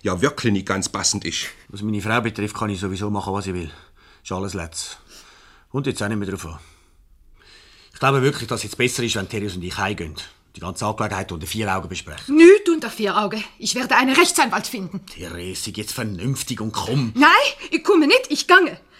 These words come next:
Speaker 3: Ich hab genug davon, mich von dieser Herrenklub für dumm verkaufen zu lassen. Aber ich habe nicht vergessen, warum ich eigentlich gekommen bin.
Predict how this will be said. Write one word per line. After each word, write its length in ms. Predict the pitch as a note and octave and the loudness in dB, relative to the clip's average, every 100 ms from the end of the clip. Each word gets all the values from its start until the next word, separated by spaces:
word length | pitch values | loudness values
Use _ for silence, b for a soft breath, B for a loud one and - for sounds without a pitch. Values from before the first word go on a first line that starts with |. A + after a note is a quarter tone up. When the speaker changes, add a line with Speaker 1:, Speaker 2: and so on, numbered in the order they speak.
| b - | b -2
Speaker 3:
Ich 80 | |
hab 140 | C4+ C4+ | 0 2
genug 300 | F#4+ A4+ A4+ | 6 6 6
davon, 300 | G3 - E3 - b b b b b | -4 -6 -14 -16 b b b b b
mich 180 | D4 - | 2 4
von 140 | D4 | 4
dieser 280 | C#4 B3+ A3+ B - | 2 2 0 B 4
Herrenklub 480 | G4 F#4+ F4 F4+ G4 | 6 6 6 4 4
für 120 | C#4+ | 0
dumm 300 | - G#4+ G4 | 4 4 4
verkaufen 440 | E4+ - D#4 D4 | 0 4 4 2
zu 100 | D4 | -6
lassen. 320 | A#3 G#3 G#3 - _ b b b b b b _ _ _ _ - C4 | -6 -8 -10 -14 _ b b b b b b _ _ _ _ -8 -4
Aber 160 | G#3 | -4
ich 140 | A#3+ - | -4 -4
habe 120 | G#3+ | -2
nicht 220 | G#3 D#4 - | -2 -2 -4
vergessen, 460 | D4+ B3 B3+ F#4+ - B - b b b b b - | -4 -2 -2 -2 -4 B -20 b b b b b -4
warum 320 | B3+ C4+ F4 | 0 2 2
ich 240 | D4+ - | 2 2
eigentlich 360 | B3+ C4+ A#3+ - | 2 0 -6 -8
gekommen 380 | G#3+ D4+ D#4 C#4 | -4 0 2 0
bin. 180 | E3 | -2